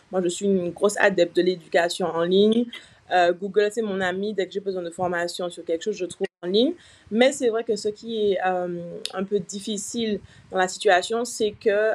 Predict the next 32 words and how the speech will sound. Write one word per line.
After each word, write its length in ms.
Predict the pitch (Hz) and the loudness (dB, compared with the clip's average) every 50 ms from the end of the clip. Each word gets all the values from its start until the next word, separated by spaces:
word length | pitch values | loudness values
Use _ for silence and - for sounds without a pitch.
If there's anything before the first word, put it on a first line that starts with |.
| - - | 0 0
euh, 480 | 180 180 180 175 170 170 170 170 165 165 165 165 165 - - - - _ - | 2 2 2 2 0 -2 -2 -4 -4 -6 -10 -14 -20 -20 -20 -20 -20 _ -14
tu 160 | - 226 196 | -12 -12 -12
trouves 220 | - - 233 214 | -10 -10 -2 2
de 100 | 196 202 | 2 2
tout 160 | 196 - 240 | 2 2 2
et 20 | 220 | 4
de 100 | 214 196 | 4 4
rien 260 | 180 180 190 220 233 | 4 4 2 2 0
et 120 | 214 190 | 0 0
pas 160 | 190 - 247 247 | 0 0 0 0
forcément 320 | 262 262 262 277 247 220 | 0 0 2 2 0 2
des 140 | 202 202 208 | 2 0 0
informations 440 | 196 196 202 202 196 190 196 226 214 | -2 -2 -2 -2 -2 -2 -2 -4 -10
qui 100 | - 196 | -10 -6
sont 180 | - 202 196 | -4 -4 -2
pertinentes 760 | 196 - 254 226 226 - - 247 220 208 208 220 269 269 - - _ - - - - - _ | 0 0 0 0 0 -2 -4 -2 0 0 0 0 -2 -4 -10 -16 _ -20 -20 -20 -20 -6 _
à 140 | - 196 202 | 2 2 2
ta 180 | 202 - 220 | 2 0 -2
situation. 680 | 214 - 233 208 - - 220 196 185 196 - - 208 190 | -2 -4 -8 -12 -6 -2 0 0 0 -2 -4 -8 -12 -10
Ça 120 | - 190 | -8 -6
va 100 | 185 185 | -6 -6
peut-être 260 | 180 - - 202 196 196 | -6 -6 -6 -6 -6 -6
être 100 | 175 - | -8 -6
quelque 180 | 202 185 - | -8 -8 -8
chose 140 | - 196 180 | -6 -6 -4
de 80 | 175 170 | -4 -4
plus 240 | 170 - 202 196 | -4 -6 -8 -8
général, 920 | 180 170 180 208 202 208 214 208 202 196 220 233 240 240 240 240 247 254 262 254 _ _ _ _ _ _ _ - | -4 -2 0 0 2 2 2 0 0 0 0 2 4 4 6 6 4 4 0 -2 _ _ _ _ _ _ _ 0
euh, 220 | 196 196 190 196 | 2 2 4 2
peut-être 400 | 190 - 202 208 208 196 190 - | 0 -2 -4 -4 -4 -4 -6 -6
pour 160 | - 202 202 | -6 -6 -4
des, 240 | 196 196 196 190 185 | -2 -2 -2 -4 -4